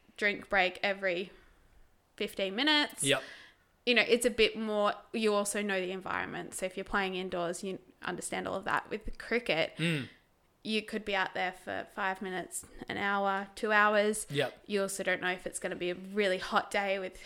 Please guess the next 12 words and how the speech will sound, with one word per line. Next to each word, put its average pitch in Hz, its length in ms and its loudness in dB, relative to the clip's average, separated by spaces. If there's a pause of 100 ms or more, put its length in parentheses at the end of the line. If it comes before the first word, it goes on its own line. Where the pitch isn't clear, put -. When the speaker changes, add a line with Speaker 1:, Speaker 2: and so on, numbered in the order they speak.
(100)
Speaker 1:
high 190 140 0
humidity. 285 880 2 (300)
You 240 100 0
know, 208 100 6
there's, 226 340 2
I 220 120 8
think 220 180 0
there's 214 160 0
just - 180 -2
a 202 40 2
lot 185 160 2
more 185 140 -2